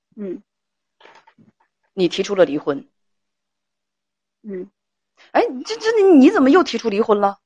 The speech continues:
Speaker 2: 不是说为了孩子我不离吗？显得好高尚的样子，好，好，做出很大的牺牲。这怎么看？他给情人转过五六万块钱，这昨天就不离了，这是为啥呀？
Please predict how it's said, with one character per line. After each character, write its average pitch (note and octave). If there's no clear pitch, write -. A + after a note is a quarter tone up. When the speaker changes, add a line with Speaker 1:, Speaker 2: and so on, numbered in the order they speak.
Speaker 2:
不 D4
是 G#4
说 G4+
为 A#4
了 G4+
孩 D#4+
子 A4
我 D#4+
不 A4
离 B3
吗？ C#4+
显 D4+
得 D#4
好 D#4
高 E4
尚 G4
的 C4
样 B3
子， F#3
好， G3
好， G#3+
做 F4+
出 D#4
很 C#4+
大 C4+
的 B3+
牺 A#3
牲。 G3
这 E4
怎 C#4+
么 B3+
看？ D#4+
他 D#4
给 C4+
情 A#3+
人 C4+
转 A3+
过 B3
五 F#3
六 A#3
万 C#4
块 B3+
钱， F3
这 -
昨 A#3
天 A#3
就 A3+
不 A3
离 D3
了， D3
这 -
是 B3
为 B3
啥 -
呀？ D3+